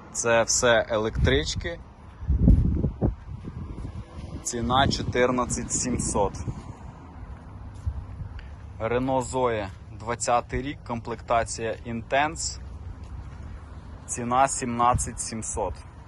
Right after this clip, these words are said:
Peugeot Partner, сімнадцятий рік, ціна близько дванадцяти.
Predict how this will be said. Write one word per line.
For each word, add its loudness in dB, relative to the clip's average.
Peugeot 0
Partner, 2
сімнадцятий 4
рік, -2
ціна 4
близько -4
дванадцяти. 2